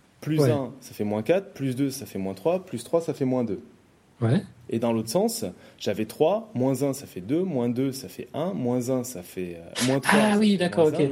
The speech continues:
Speaker 1: parce
Speaker 2: Ouais,
Speaker 1: qu'il
Speaker 2: je
Speaker 1: manque le zéro. Et ça, alors
Speaker 2: Ouais.
Speaker 1: ça, ça commence à être dramatique parce que ça veut dire que la, l'addition n'est plus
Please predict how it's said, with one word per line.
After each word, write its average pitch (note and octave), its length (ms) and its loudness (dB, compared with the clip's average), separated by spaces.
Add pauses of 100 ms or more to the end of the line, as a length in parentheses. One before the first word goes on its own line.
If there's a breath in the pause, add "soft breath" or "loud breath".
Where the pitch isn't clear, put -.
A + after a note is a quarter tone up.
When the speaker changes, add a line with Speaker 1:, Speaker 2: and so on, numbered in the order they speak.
(140)
Speaker 1:
parce D3+ 160 4
Speaker 2:
Ouais, D3 120 6
Speaker 1:
qu'il C#3 80 4
Speaker 2:
je - 40 2
Speaker 1:
manque - 140 -2
le D#3+ 80 2
zéro. C3+ 320 0 (360 loud breath)
Et B2 100 2
ça, C#3+ 160 0
alors D3 120 4
Speaker 2:
Ouais. D3+ 60 6
Speaker 1:
ça, G#3 160 0
ça C3 160 -4
commence E3 320 0
à A#2 40 0
être A2 120 -2
dramatique B2 480 -2
parce C3+ 120 -6
que - 80 -12
ça C#3 120 -2
veut C3+ 100 0
dire G#3 260 -2
que C3 100 -8
la, A2 340 0
l'addition C3 360 -2
n'est D3+ 140 0
plus G3+ 340 -6